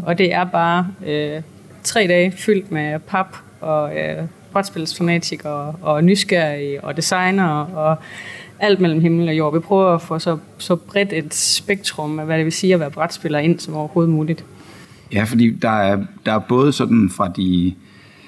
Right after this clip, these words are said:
Speaker 2: øh, fra de vilde sådan gruppe, storytelling, werewolf ved, ved lejrbålet spil til, jeg var lige nede og kigge på Mega Civilization, øh, nede i kælderen.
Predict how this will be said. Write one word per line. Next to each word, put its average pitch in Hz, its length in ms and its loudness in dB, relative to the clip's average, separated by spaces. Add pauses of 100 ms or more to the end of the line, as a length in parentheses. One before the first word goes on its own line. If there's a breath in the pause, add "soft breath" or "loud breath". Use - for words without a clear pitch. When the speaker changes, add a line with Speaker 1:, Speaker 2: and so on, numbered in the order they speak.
(160 loud breath)
Speaker 2:
øh, 87 460 0
fra - 260 -4
de 101 140 2
vilde 117 420 6
sådan 98 300 4
gruppe, 117 840 2 (360)
storytelling, 110 1400 2 (120)
werewolf 113 560 2
ved, 104 300 2
ved 110 120 2
lejrbålet 110 760 2
spil 107 360 0
til, 95 360 0 (520 loud breath)
jeg 107 80 4
var 107 60 4
lige 110 120 6
nede 113 100 6
og 107 60 2
kigge - 200 -2
på 107 80 2
Mega 117 380 4
Civilization, 107 1000 2
øh, 104 280 2
nede 110 180 4
i 120 40 4
kælderen. 110 380 0